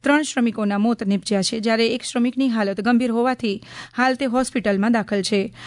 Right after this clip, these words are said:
આ અંગે અધિકારીઓએ સમગ્ર ઘટનાની સંપૂર્ણ તપાસ કરવા અને જવાબદારો સામે જરૂરી પગલાં લેવાશે તેમ જણાવ્યું છે. માર્ગ અને પરિવહન રાજ્યમંત્રી પ્રવીણ માળીએ જૂનાગઢ એસટી બસ મથકની મુલાકાત લીધી.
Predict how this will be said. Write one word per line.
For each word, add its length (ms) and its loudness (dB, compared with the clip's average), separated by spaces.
આ 140 2
અંગે 180 -2
અધિકારીઓએ 500 0
સમગ્ર 380 0
ઘટનાની 460 0
સંપૂર્ણ 380 0
તપાસ 360 0
કરવા 280 0
અને 140 2
જવાબદારો 480 0
સામે 400 -2
જરૂરી 340 4
પગલાં 340 0
લેવાશે 320 -2
તેમ 240 0
જણાવ્યું 360 0
છે. 280 -2
માર્ગ 260 2
અને 140 0
પરિવહન 460 0
રાજ્યમંત્રી 560 0
પ્રવીણ 360 0
માળીએ 360 -2
જૂનાગઢ 420 0
એસટી 280 -2
બસ 260 0
મથકની 380 0
મુલાકાત 460 0
લીધી. 360 0